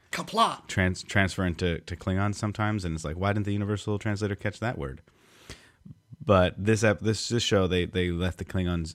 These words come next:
Speaker 2: actually speaking in real Klingon 'cause it's an actual language. And I think that was a terrible choice.
Speaker 1: Yeah.
Speaker 2: Because it means that anytime the Klingons are watching, you have to read it, or on screen, and you have to read it. And they've made them a very important part of the show.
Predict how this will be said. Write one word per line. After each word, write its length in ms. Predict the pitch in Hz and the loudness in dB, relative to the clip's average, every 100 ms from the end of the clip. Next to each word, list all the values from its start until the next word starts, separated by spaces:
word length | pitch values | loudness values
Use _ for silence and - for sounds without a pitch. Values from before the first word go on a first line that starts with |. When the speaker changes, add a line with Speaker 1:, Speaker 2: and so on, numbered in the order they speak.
| - | -4
Speaker 2:
actually 380 | 87 85 92 85 | -4 -2 -4 -4
speaking 360 | - 87 90 | -4 -4 -4
in 160 | 82 82 | -4 -4
real 220 | 87 85 | -2 -4
Klingon 480 | 82 143 117 65 - | -4 -2 -2 -4 -10
'cause 160 | - 80 | -10 -10
it's 140 | - | -6
an 120 | 80 | -6
actual 320 | 80 80 78 | -4 -6 -6
language. 500 | 78 78 107 139 - _ _ _ - | -4 -4 -4 -6 -10 _ _ _ -6
And 360 | 92 87 85 - | -2 0 -2 -2
I 180 | 90 87 | -2 0
think 280 | - 90 90 | 0 -2 0
that 100 | 85 | 0
was 160 | 82 | 0
a 60 | 80 | -4
terrible 480 | - - 85 82 - | -6 -4 -4 -4 -10
choice. 400 | - - - - - _ _ - - - - - _ - _ - | -12 -14 -16 -20 -20 _ _ -20 -20 -20 -20 -20 _ -20 _ -14
Speaker 1:
Yeah. 120 | - | -2
Speaker 2:
Because 840 | 101 - 95 90 87 85 80 - - | -2 -2 2 4 4 0 -2 -8 -4
it 160 | 101 87 | 0 2
means 380 | 98 98 95 87 | 4 4 4 2
that 100 | 90 | 2
anytime 300 | 98 113 113 | 4 4 4
the 60 | |
Klingons 340 | 113 110 107 101 | 4 4 4 2
are 80 | 90 | 2
watching, 480 | 80 80 82 85 | 0 0 -2 -2
you 100 | 90 80 | 0 0
have 180 | 80 | 0
to 100 | - | 0
read 260 | 80 80 73 | 0 2 2
it, 220 | 98 - - _ _ _ _ _ _ _ - | -2 -4 -20 _ _ _ _ _ _ _ 0
or 100 | 101 | 4
on 140 | 95 92 | 4 4
screen, 300 | - 90 90 | 4 4 4
and 80 | 87 | 6
you 60 | 87 | 4
have 100 | - | 4
to 100 | 85 | 4
read 220 | 78 80 | 4 2
it. 100 | 85 | 2
And 100 | 90 | 0
they've 120 | 85 | 4
made 260 | 98 104 101 | 6 6 6
them 160 | 92 | 4
a 40 | 85 | 6
very 320 | 90 90 82 | 8 8 6
important 560 | 82 - 104 90 85 | 2 2 4 4 2
part 200 | - 92 | 4 6
of 140 | 90 - | 6 6
the 40 | |
show. 420 | - - 78 78 | 4 4 4 2